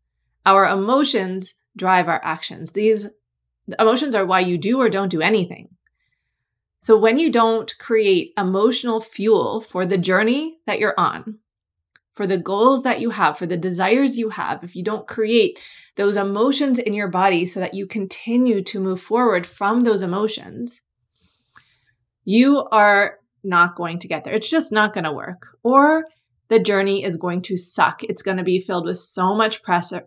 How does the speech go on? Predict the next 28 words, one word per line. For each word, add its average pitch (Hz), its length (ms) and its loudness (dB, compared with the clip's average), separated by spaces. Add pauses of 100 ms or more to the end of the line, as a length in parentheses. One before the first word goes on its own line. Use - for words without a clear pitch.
pressure. 180 560 -2 (380)
It's - 100 -14
gonna 196 140 -2
be 180 140 0
stressful. 233 1040 0 (560)
You're 175 100 -6
gonna 175 160 -2
end 175 240 0
up - 200 -2 (720)
s-, - 280 -20
wasting 220 500 0
a 202 60 0
lot 190 220 2
of 185 80 -2
time 185 300 -4
procrastinating 226 1040 0
because 190 220 -6
you're 165 100 -4
not 165 220 0
gonna 170 180 -4
be 151 220 -6
able 175 300 0
to 220 100 2
get 196 200 -4
yourself 196 340 -4
to 220 100 -6
do 196 200 2
it. - 340 -4